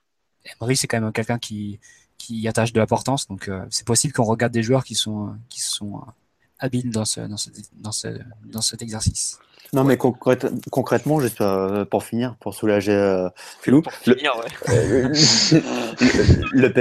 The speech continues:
Speaker 2: S G, la vraie
Speaker 1: Je vais être très
Speaker 2: difficulté,
Speaker 1: rapide.
Speaker 2: la vraie difficulté, c'est qu'il nous manque, euh, la perfection à des postes clés qui sont les plus difficiles à trouver. On parlait du directeur sportif, c'est le poste le plus difficile à trouver en foot aujourd'hui. Et au niveau de nos manques, c'est pareil. Il nous manque un grand gardien, mais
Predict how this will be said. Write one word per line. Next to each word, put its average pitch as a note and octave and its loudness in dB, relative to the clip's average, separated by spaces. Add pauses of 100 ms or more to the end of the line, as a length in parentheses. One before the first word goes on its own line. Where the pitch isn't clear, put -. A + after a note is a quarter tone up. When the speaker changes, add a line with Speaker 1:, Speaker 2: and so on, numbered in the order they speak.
Speaker 2:
S B2 6
G, D3+ 10
la C3 10
vraie A#2 6
Speaker 1:
Je - -2
vais C3+ 2
être - 0
très C#3+ 4
Speaker 2:
difficulté, D3 2
Speaker 1:
rapide. - 0
Speaker 2:
la B2 6
vraie A2+ 6
difficulté, A2+ 0
c'est B2 -2
qu'il - -6
nous G#2+ -2
manque, A2 -4
euh, G2 4
la A2+ 2
perfection A#2+ -2
à G2+ 0
des G2 0
postes G#2 -4
clés C3 2
qui B2+ -8
sont G#2+ -6
les G#2 0
plus A2+ -6
difficiles - -6
à G2+ 4
trouver. C#3+ 2 (320)
On G#2+ 2
parlait G#2+ 4
du G2+ -2
directeur G#2 2
sportif, A2+ -2
c'est - 0
le - -16
poste G#2+ -2
le G#2 -6
plus G2 -10
difficile G#2+ -2
à G#2 0
trouver A2 -2
en G2+ 0
foot - -8
aujourd'hui. G#2 2 (400)
Et A#2 6
au A2+ 4
niveau A2+ 4
de G#2+ 4
nos G#2+ 4
manques, C3+ 4
c'est G2+ -2
pareil. B2 4
Il F#2+ -4
nous F#2+ -2
manque G#2 0
un G#2+ 0
grand A2 2
gardien, A2+ 2
mais F#2+ -14